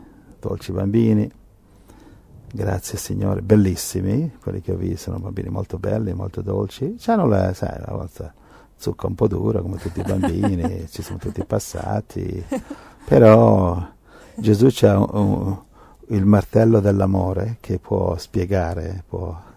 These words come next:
Speaker 1: <laughs> ci siamo passati tutti. Cosa dice quella scrittura?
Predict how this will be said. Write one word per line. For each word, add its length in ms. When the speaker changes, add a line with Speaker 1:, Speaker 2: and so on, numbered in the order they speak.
Speaker 1:
<laughs> 1400
ci 140
siamo 200
passati 440
tutti. 500
Cosa 260
dice 260
quella 200
scrittura? 640